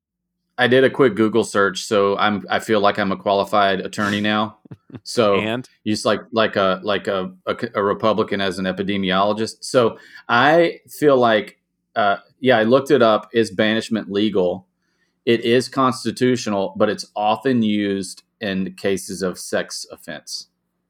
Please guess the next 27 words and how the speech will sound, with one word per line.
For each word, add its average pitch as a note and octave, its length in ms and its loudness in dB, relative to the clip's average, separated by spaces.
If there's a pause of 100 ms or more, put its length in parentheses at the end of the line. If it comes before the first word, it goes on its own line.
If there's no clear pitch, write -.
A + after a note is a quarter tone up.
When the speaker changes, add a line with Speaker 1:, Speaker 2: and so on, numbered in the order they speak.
(120)
Speaker 1:
like F#2 180 -14
for G2 100 -4
a E2+ 60 -6
sex - 300 -10
offender. - 420 -16 (140)
Speaker 2:
Oh, G#2 340 -12 (160)
yeah. F2+ 280 -14 (460)
Well, E3 200 2
here's B3 340 -4
what, A#3+ 180 0
here, A3+ 220 -2
here's A#3 300 -2
my A3+ 180 0
main F3+ 240 -2
takeaway D3 480 -2
from C3+ 160 -10
this A#2+ 140 -6
banishment B2 540 -6
idea G#2+ 540 -8 (360)
is, D3+ 180 -2
again, E3+ 480 -2
how C#3 680 0 (640)
selfish D3+ 920 -2
and B2+ 260 -4
narcissistic B2+ 1040 -2
Amantha A2+ 540 -6
is, F#2 520 -10